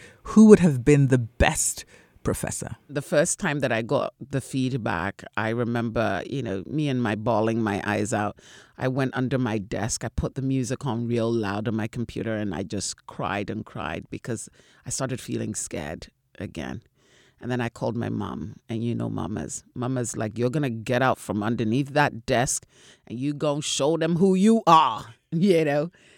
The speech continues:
Speaker 2: So I got out from under the desk, and I was me again, you know. But that's what it looked like, a bit of a pushback. But my professors, fellow professors in the department were fantastic, most notably Doctor Steve Sider,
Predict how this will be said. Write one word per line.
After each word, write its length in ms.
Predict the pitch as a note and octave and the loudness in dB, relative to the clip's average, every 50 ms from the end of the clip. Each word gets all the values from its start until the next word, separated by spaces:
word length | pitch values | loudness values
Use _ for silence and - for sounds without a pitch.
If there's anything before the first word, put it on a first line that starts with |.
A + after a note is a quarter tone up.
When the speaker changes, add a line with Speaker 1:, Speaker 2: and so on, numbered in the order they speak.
| _ _ | _ _
Speaker 2:
So 180 | _ - - C#3 | _ -8 -4 -2
I 140 | C#3+ C#3+ D3 | 0 0 0
got 380 | D3+ C#3 C3 D3 D#3+ D3+ D3+ | -2 -4 -2 0 2 2 4
out 340 | C#3+ C3+ C3 C3 C3+ B2+ - - _ _ _ _ _ _ _ | 4 4 4 2 0 -2 -6 -12 _ _ _ _ _ _ _
from 320 | - - - D#3+ E3 F#3 | -12 -6 -4 -2 0 2
under 200 | F#3+ G#3+ A3+ B3+ | 4 6 6 6
the 140 | A#3 C4+ C4+ | 8 8 6
desk, 500 | G3+ F#3 D#3 C#3 D#3 - - - - - - | 6 4 2 2 0 -4 -6 -8 -12 -12 -8
and 160 | - C3 B2 | -4 -2 0
I 80 | B2 B2 | 2 2
was 220 | B2 C3 C3 C#3 | 2 2 0 0
me 240 | C#3+ C3+ C3+ C3 A#2+ | 0 0 0 0 -2
again, 500 | G#2+ A2 G2+ A#2 F#2 D#2+ - - G2 A#2+ - _ _ - | -2 -4 -4 -6 -6 -6 -8 -8 -10 -12 -12 _ _ -6
you 140 | A#2 A2+ G2+ | -4 -2 -2
know. 240 | F2+ D2 F#2+ A#2+ - _ - - - - _ | -4 -4 -8 -8 -10 _ -20 -20 -20 -12 _
But 140 | - B2+ B2+ | -6 0 2
that's 220 | D#3+ D#3+ F3 - | 4 4 4 4
what 140 | - E3+ D#3 | 2 2 4
it 140 | D3+ C3+ - | 4 4 2
looked 280 | - C3 B2+ - _ - | 2 0 -2 -2 _ -4
like, 200 | G#2+ G#2+ G#2 - | -4 -4 -2 -4
a 60 | A#2 | -4
bit 200 | A2 - B2+ A#2+ | -4 -2 -2 -2
of 120 | A#2+ G2 | -2 -2
a 60 | A#2+ | -4
pushback. 840 | - _ - - A2 G2 - - - G2+ E2+ C#2 C2+ F2 - - - | -4 _ -4 -4 -4 -4 -6 -6 -6 -8 -8 -8 -8 -12 -14 -12 -10
But 180 | - A#2+ - - | -8 -8 -8 -6
my 180 | - A#2 A#2 | -6 -6 -6
professors, 840 | A#2 - C3+ A#2 - - B2 B2+ - - C3+ C3+ C3 B2+ - - - _ _ - - _ _ _ | -6 -6 -10 -10 -6 -4 -4 -2 -2 -2 -2 -2 -4 -4 -6 -8 -10 _ _ -20 -20 _ _ _
fellow 280 | - - D3+ D3+ D3+ B2+ | -2 0 2 2 2 2
professors 520 | - C#3+ - - G#2+ A2+ - G#2+ G#2+ B2+ | 0 -2 -4 -2 -4 -2 -2 -2 -4 -4
in 80 | G#2+ G#2 | -4 -4
the 80 | A2 | -4
department 460 | - - - - - A2+ G2+ G#2 G#2+ | -6 -6 -8 -6 -6 -6 -4 -6 -4
were 100 | G2+ G#2+ | -6 -6
fantastic, 800 | G#2+ - - G2 - - - - G#2+ F#2+ G2 - - - C3 - | -6 -6 -8 -8 -8 -8 -8 -6 -6 -4 -4 -4 -6 -6 -6 -4
most 260 | B2 A#2+ A#2+ A#2 - | -4 -2 -2 -2 -2
notably 460 | B2 A#2 A#2+ - - - G2+ G#2+ A2 | -2 -2 -2 -4 -6 -6 -6 -6 -6
Doctor 300 | G#2 - G#2 - - - | -4 -4 -6 -8 -6 -6
Steve 280 | A2+ - - - G#2 - | -6 -6 -4 -6 -6 -4
Sider, 480 | - - G2 F#2+ F#2+ G2 - - F#2 | -4 -2 -2 -2 -2 -4 -4 -4 -6